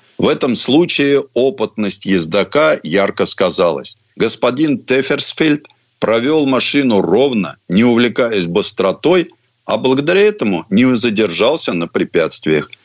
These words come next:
Результат ещё лучше. Четыре минуты сорок две секунды. Следующий хабмобиль Рудольфа Карловича Кенигсбергера прошёл дистанцию за пять минут двадцать семь секунд. Кенигсбергер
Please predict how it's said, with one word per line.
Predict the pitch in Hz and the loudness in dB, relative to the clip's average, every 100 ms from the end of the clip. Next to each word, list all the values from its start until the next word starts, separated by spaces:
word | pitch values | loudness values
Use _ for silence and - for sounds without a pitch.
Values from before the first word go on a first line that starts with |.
| _ - | _ -2
Результат | 98 107 120 160 165 | 0 2 2 0 0
ещё | 139 - 107 | 0 0 0
лучше. | 90 85 - 85 76 - _ | 0 -2 -2 -4 -4 -12 _
Четыре | - 113 98 120 104 | -6 -4 -2 0 2
минуты | 104 113 156 - | 2 2 2 0
сорок | - 92 98 73 | 0 0 0 0
две | 80 | 0
секунды. | 85 80 - 78 69 - - - _ _ | 2 0 -2 -6 -4 -6 -6 -14 _ _
Следующий | - - 113 135 135 139 - 139 135 135 - | -2 2 2 2 2 0 2 2 2 0 -4
хабмобиль | - 120 117 110 113 101 127 135 131 - | -2 -2 -2 -2 -2 0 2 2 0 -2
Рудольфа | 98 104 90 120 123 - 123 | 0 0 2 2 2 0 -4
Карловича | 120 113 113 113 113 104 - 104 | -2 0 0 0 -2 -4 -2 -2
Кенигсбергера | 101 - 117 90 76 73 87 76 - 71 65 - - - _ _ - | -2 -4 -2 -2 -4 -4 -2 -4 -4 -6 -6 -8 -20 -20 _ _ -4
прошёл | 110 - 208 | 0 2 2
дистанцию | 170 98 - 139 143 95 | 0 -2 0 -2 0 -2
за | 76 98 | 0 0
пять | 117 104 | 0 -2
минут | 113 113 139 101 | 0 0 0 0
двадцать | 87 98 - | 2 2 0
семь | 87 85 | -2 0
секунд. | - - 78 76 - _ _ _ | -2 -4 -6 -8 -12 _ _ _
Кенигсбергер | - 139 135 120 120 160 190 - - | -6 -2 0 0 0 0 0 -2 -8